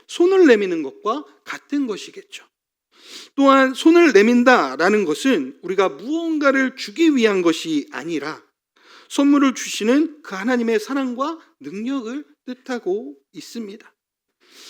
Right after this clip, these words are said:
하나님께서 믿음의 원리를 사용하신 이유는 약속을 통해서 모든 후손들의 믿음을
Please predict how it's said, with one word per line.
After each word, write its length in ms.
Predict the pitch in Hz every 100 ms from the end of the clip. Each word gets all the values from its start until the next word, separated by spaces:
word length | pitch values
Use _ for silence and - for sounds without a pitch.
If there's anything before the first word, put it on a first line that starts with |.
| - - -
하나님께서 720 | 285 285 285 262 247 247 254
믿음의 460 | 240 202 233 269 262
원리를 520 | 220 208 233 233 233
사용하신 840 | 214 302 330 311 269 233 226 175 -
이유는 600 | 180 220 165 165 127 - _ _
약속을 560 | - - - 277 262 -
통해서 600 | 247 220 214 208 208 214 - _
모든 600 | 170 285 330 311 294 285
후손들의 760 | 269 262 269 254 233 233 233 233
믿음을 580 | 147 180 254 160 117